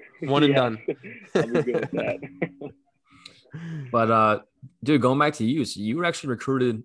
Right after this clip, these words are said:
Speaker 3: at least this is what I read, it could be, I don't know if it's true or not. You actually were gonna come into college as a tight end,
Speaker 2: Mm-hmm.
Speaker 3: and then you
Speaker 2: Yep,
Speaker 3: got,
Speaker 2: that's
Speaker 3: you
Speaker 2: right.
Speaker 3: went to, uh, convert to play center. So just, A, I guess, what was, like, this,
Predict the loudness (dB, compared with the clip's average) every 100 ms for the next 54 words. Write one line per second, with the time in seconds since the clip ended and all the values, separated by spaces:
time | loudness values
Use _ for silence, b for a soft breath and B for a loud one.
0 | _ _ -2 -2 -2 -4 -4 -2 0 2
1 | 2 0 -2 -8 -8 -8 -8 -10 -10 -6
2 | -4 -2 -2 -2 0 2 2 0 0 0
3 | 0 -2 -2 -2 -2 -6 -2 2 2 0
4 | -2 -4 -4 -8 -12 _ -4 0 0 -2
5 | -6 _ _ _ _ _ -14 -10 -8 -8
6 | -4 0 2 2 -2 -2 0 0 -2 -6
7 | -10 -8 -4 -2 -4 -2 -2 -2 -6 -6
8 | -4 -4 -6 -6 -4 -2 -2 -4 -8 _
9 | _ -8 -8 -8 -18 _ _ _ b b
10 | 4 4 2 0 0 0 2 2 2 0
11 | -2 -4 -6